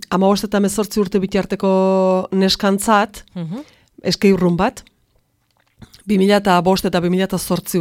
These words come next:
Speaker 1: artean jaiotako neskantzako da.
Speaker 2: Mhm.
Speaker 1: Eh, hau pixkat berdintasun alorretik antolatu da, da neskak alduntze-,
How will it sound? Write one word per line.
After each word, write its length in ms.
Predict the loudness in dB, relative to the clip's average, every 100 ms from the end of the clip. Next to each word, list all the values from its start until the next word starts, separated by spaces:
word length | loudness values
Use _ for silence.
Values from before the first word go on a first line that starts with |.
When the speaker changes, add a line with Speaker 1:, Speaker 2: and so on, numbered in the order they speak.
| -4
Speaker 1:
artean 540 | -6 -8 -2 -2 0 -2
jaiotako 800 | -4 -4 -2 -2 0 0 0 0
neskantzako 560 | -2 -2 -2 -4 -2 0
da. 220 | 0 -2 -10 -14
Speaker 2:
Mhm. 200 | -12 -12 -16 _ _ _ -8
Speaker 1:
Eh, 180 | -4 -2
hau 80 |
pixkat 320 | 0 0 0 0
berdintasun 1000 | 0 0 0 -2 0 0 0 0 -4 -2
alorretik 480 | 0 2 2 0 -4
antolatu 420 | -4 -4 -4 -2
da, 300 | 0 0 -2 -8
da 400 | -6 -2 -2 -2 -8 _ _ _
neskak 340 | -4 0 -2 -2
alduntze-, 1400 | 0 2 4 4 2 2 2 4 4 2 2 2 0 -2